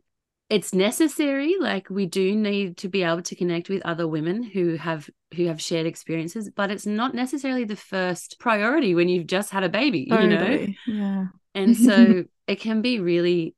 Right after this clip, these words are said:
Speaker 1: lonely and isolating. And I'm still part of the Facebook mother group I joined in two thousand nineteen when my first son was born. And so that's really helpful. You know, it's, it's been a good group, but I'm not close with anyone in that <laughs> group. Like, it's,
Speaker 2: Mm.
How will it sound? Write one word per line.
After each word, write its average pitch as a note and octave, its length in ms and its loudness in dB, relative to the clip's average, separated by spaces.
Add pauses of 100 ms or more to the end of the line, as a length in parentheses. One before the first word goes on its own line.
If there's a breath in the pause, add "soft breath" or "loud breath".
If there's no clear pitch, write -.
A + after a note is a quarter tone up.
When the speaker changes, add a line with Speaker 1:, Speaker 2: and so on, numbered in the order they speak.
(100)
Speaker 1:
lonely F3 640 0
and F3 100 -2
isolating. D#3+ 1040 -6
And F3 420 -2 (280)
I'm G#3 320 -2
still A#3 320 -4
part G3+ 300 -2
of F3 220 -4
the F#3+ 140 -2
Facebook E3+ 460 -4 (100)
mother F3 280 0
group E3 360 -2
I D#3+ 80 -2
joined D#3 460 -4 (240)
in E3 160 -2
two D#3+ 120 -4
thousand D3+ 300 -2
nineteen D3+ 480 -4
when F3+ 140 -2
my E3 160 -4
first D#3+ 360 -8
son E3 240 -4
was E3+ 140 -2
born. A#3+ 400 -2 (160)
And E3 160 -2
so F#3 80 -2
that's G3+ 240 -4
really E3+ 160 -2
helpful. F#3 640 -4 (220)
You G3+ 100 -2
know, D#3+ 140 -2
it's, G3 340 -6
it's F3 140 -2
been F#3 160 4
a D#3 60 0
good F3 300 -2
group, F#3+ 360 -2 (100)
but E3 240 2 (160)
I'm D#3+ 140 -4
not C#3 100 -8
close F#3+ 300 -6
with C4+ 100 2
anyone C#3 300 -2
in C3+ 100 -2
that D3+ 160 0
<laughs> - 80 -8
group. G#3+ 340 6
Like, B3 280 2
it's, A#3+ 160 2
Speaker 2:
Mm. F#3+ 400 2